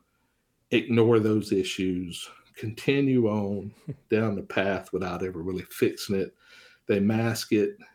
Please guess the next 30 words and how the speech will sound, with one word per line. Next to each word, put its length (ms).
And 120
that 160
don't 260
just 320
apply 500
to 440
police 420
work. 240
That's, 480
that's 260
in 220
every 360
aspect 640
of 120
dog 340
training, 420
because 260
they 100
won't 340
reach 280
out. 320
It's 280
usually 340
their 280
egos 840
that 200
get 200
hurt 340
when 180
they 240